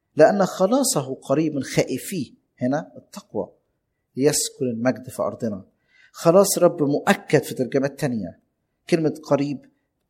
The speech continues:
في الو-، في العربي مش واضحة، هي surely. surely، مؤكدا خلاصه، مؤكد لشعبه، مؤكد لشعبه.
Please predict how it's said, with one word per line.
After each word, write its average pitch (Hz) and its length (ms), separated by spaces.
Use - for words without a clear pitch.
في - 80
الو-، 131 320
في - 120
العربي 135 280
مش 127 200
واضحة، - 280
هي 131 160
surely. 139 640
surely، 160 640
مؤكدا 170 760
خلاصه، 123 880
مؤكد - 640
لشعبه، 101 600
مؤكد - 600
لشعبه. 101 580